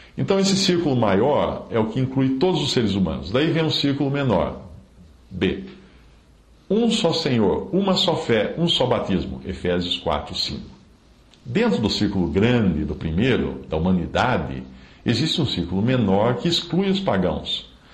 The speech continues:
Neste círculo menor estão as pessoas que levam o nome de cristãos, por terem sido associadas a Cristo por batismo, independente de terem nascido de novo ou não, de estarem salvas ou perdidas. Elas agora têm um,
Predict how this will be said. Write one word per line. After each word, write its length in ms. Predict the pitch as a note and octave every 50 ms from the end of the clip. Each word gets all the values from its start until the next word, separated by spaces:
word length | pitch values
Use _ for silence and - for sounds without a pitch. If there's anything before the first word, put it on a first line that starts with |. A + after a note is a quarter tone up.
| - - - - - -
Neste 480 | C#3 D#3 G#3 B3 A3+ - - B2+ A#2+ G#2 -
círculo 640 | - - B2 C#3 C3+ A#2 - - E2+ D#2 D#2+ D2+ D#2+
menor 600 | D#2+ E2 D#2+ D#2+ F2+ G#2 A#2+ A#2 F#2+ D#2+ - -
estão 280 | F2+ - - - A2+ A2+
as 120 | A2+ A2
pessoas 400 | - B2+ G#2 - - - A#2 A2+ -
que 100 | - C3+
levam 600 | A2+ A2+ B2 C#3+ E3+ F#3+ G3 E3 F3 E3+ D#3 C3+
o 40 |
nome 300 | A#2+ A#2+ B2+ D3 D#3 E3
de 120 | D3+ D3+ C3+
cristãos, 920 | - - C3+ C3+ B2+ - - - B2 A2 A2 G2 F#2 - - - - - - - - - - - -
por 140 | A2+ G#2
terem 260 | G2+ - G#2+ G#2 G#2+ G2+
sido 240 | - - G2+ G2
associadas 640 | G2 F#2+ - F#2+ F#2 - - F#2 F2 F2 - - -
a 60 | C3
Cristo 480 | C3 - - E3+ G#3+ G#3+ - - - - - - - - - - - - _ _ _ _ _ - -
por 140 | - G#3 G#3
batismo, 540 | G3 C#3 - - G#2 F#2 - - - - - - - - - - - - _ _ _ -
independente 640 | C3 D3+ D#3 C#3+ C3 C#3+ C#3 A#2 A2 A2+ B2+ B2 B2
de 80 | A2 F#2+
terem 220 | - A2 G#2 G2+
nascido 500 | G2 F#2+ E2 D#2 - - G#2 G#2+ G2+ F#2+
de 100 | F2+ F#2
novo 420 | E2 D#2 D#2+ F2+ G#2+ A2+ G2 G2 E2+
ou 60 | D2+
não, 340 | D2+ D#2+ F#2 A2 A#2+ G2+ F#2
de 40 |
estarem 300 | - - G2 F#2+ F#2 F#2
salvas 360 | E2+ - F2 E2+ F2+ G2+ A2 A#2
ou 60 | C3
perdidas. 540 | C3 E3+ D3+ A#2+ F#2+ E2 C#2+ C#2 - - - - - - - - _
Elas 320 | B2+ F3 A3 G#3+ C#3 G#2
agora 340 | F2 D#2+ E2 A#2+ D#3 C#3 G2+
têm 300 | F#2+ - A#2 C#3 D#3+ F#3
um, 500 | G3+ G#3 A3 A3+ A3+ A3 G#3+ F#3 F3+ F#3+